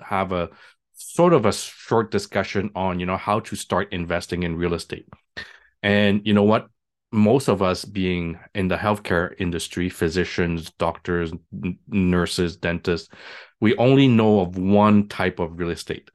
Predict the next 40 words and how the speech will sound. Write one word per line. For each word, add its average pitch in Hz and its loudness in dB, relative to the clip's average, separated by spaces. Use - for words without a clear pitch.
<laughs> - -4
which 104 4
is 98 6
buy 110 6
my 117 2
own 110 2
house, 113 2
live 120 2
in 107 -2
it, 85 -8
okay? 113 -2
That's 113 2
the 107 2
type 117 0
of 98 0
real 107 0
estate 98 -4
I've 107 0
ever 101 -2
been 90 -6
exposed 85 -8
to. 117 -2
And 156 6
maybe, 196 8
maybe 175 2
we 156 2
add 117 2
a 110 0
cottage, 92 -2
okay? 104 -2
So 110 -8
those 113 0
are 127 2
the 107 0
<laughs> - -14
two 208 0
types 139 0
of 104 2
real 110 -2
estate 104 -4